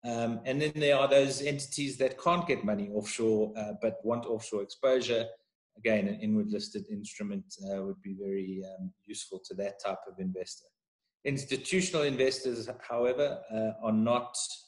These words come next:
um, uh, do not benefit from this particular exemption. So if they issue, if they bought a absa issued note linked to the S and P five hundred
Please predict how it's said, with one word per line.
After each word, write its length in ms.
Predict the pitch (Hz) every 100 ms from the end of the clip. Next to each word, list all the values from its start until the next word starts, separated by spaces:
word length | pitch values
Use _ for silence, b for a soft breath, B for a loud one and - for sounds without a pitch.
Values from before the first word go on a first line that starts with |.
| -
um, 420 | 107 104 101 101 101 _ _ _ _ _ _ _
uh, 640 | 101 101 98 98 98 95 92
do 80 | 107
not 240 | 113 -
benefit 400 | 110 107 107 -
from 300 | - 101 98
this 160 | 98 -
particular 680 | - - 104 - 101 98 95
exemption. 640 | 98 92 110 120 120 151 151
So 260 | - 107 98
if 120 | 110 -
they 300 | 110 110 110 -
issue, 320 | 117 120 - 120
if 140 | 110 -
they 140 | 120
bought 280 | 104 113 110
a 260 | 104 98 B B _
absa 380 | 123 110 - 107
issued 300 | 110 - 98
note 340 | 104 107 104 - - - _ _ _
linked 240 | 110 110
to 80 | -
the 180 | 104 107
S 160 | 104 110
and 100 | 104
P 200 | 107 101
five 280 | 107 104
hundred 460 | 110 117 110 107 107